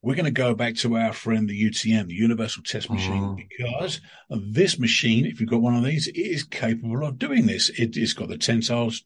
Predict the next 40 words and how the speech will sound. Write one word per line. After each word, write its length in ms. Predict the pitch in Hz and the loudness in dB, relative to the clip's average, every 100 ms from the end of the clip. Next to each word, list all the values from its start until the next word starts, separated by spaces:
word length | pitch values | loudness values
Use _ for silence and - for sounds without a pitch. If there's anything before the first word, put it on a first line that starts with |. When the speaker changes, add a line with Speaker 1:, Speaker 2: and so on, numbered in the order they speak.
| - | -4
Speaker 1:
section. 360 | - 127 151 | -4 -2 0
In 80 | 113 | 2
other 160 | 120 113 | 4 2
words, 200 | 110 135 | 2 0
it 100 | 117 | -2
can 160 | 120 | -4
pull, 360 | - 131 135 127 - - | -2 2 2 0 -8 -10
it 180 | - 113 | -6 -2
can 120 | 143 | 2
also 340 | 120 113 110 117 | 4 4 2 0
push. 480 | - 190 156 - - _ _ _ - | 4 4 4 2 -4 _ _ _ -6
Okay, 400 | 113 113 120 123 - | -4 0 0 0 -2
and 200 | 107 - | -2 -2
pushing 380 | - - 127 113 | -2 0 6 6
is 140 | 107 | 6
what 140 | 123 117 | 0 -2
we're 100 | 113 | 0
doing 300 | 123 113 113 | 4 4 2
here 440 | - 170 131 120 | -2 -4 -2 0
with 200 | 117 113 | -2 -2
respect 340 | 107 - 110 - | -6 -6 -6 -4
to 80 | |
the 100 | 110 | -4
flexural 600 | 110 - 110 113 - 113 | -6 -6 -8 -6 -10 -8
test. 500 | - - 107 - - _ _ _ _ _ - | -6 -4 -4 -6 -6 _ _ _ _ _ -14
Um, 480 | 98 101 101 95 - | -12 -10 -10 -10 -8
so, 140 | 107 | -8
and 260 | 110 107 101 | -8 -8 -8
again, 320 | - 104 98 | -4 -4 -4
it's, 160 | - | -6
it's 260 | - - - | -8 -10 -8
really 640 | 101 110 113 113 113 107 | -2 2 4 4 4 2
good 280 | 95 107 92 | -2 -4 -4
to, 300 | - 104 98 | -4 -4 -4
to 200 | 98 110 | -6 -2
understand 800 | 110 98 - 135 131 131 127 - - - - | 0 0 0 2 4 4 2 -2 -10 -20 -12
if 300 | 120 127 - | -2 -2 0
your 340 | 120 123 120 113 - | 4 4 6 2 -2
test 380 | - 185 165 - | -2 -2 -2 -4
lab 400 | 151 143 135 - | -2 0 0 -2